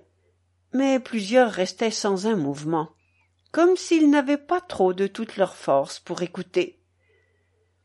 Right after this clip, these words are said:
Les grands ormes étaient beaux à voir. Leur feuillage se gonflait comme de la crème qu'on fouette. Les nuages au ciel semblaient aller plus vite.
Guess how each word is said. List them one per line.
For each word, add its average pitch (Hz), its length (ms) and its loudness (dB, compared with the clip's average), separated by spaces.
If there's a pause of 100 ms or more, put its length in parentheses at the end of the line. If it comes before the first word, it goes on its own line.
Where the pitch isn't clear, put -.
(440)
Les 285 140 2
grands 277 320 2
ormes 294 500 6
étaient 233 300 0
beaux 165 300 -2
à 160 80 0
voir. 135 540 -6 (500)
Leur 175 220 -2
feuillage 196 480 2
se 190 100 -6
gonflait 190 480 0
comme 196 180 -4
de 190 100 -2
la 202 120 2
crème 226 460 -2
qu'on 294 180 0
fouette. - 580 -6 (600)
Les 180 180 2
nuages 202 480 2
au 233 60 -4
ciel 277 500 0
semblaient 262 420 -2
aller 262 180 0
plus 262 200 -4
vite. 156 380 -8